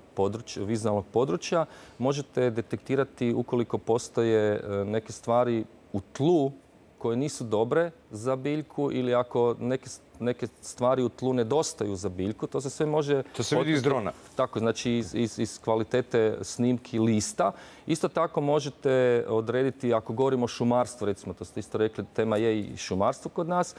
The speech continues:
Speaker 1: možete odrediti koliko je biomasa određenog područja, e, tako da, e,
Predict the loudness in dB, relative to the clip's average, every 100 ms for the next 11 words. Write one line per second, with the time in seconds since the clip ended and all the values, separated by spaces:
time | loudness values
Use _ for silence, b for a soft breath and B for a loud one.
0 | B B -2 -2 -2 0 2 4 2 0
1 | 2 2 0 -4 0 0 0 2 4 4
2 | 2 2 2 4 2 0 0 -2 -2 -4
3 | -4 0 0 2 -4 -2 2 4 4 2
4 | -2 0 0 0 -2 -2 -2 0 4 4
5 | 4 0 -4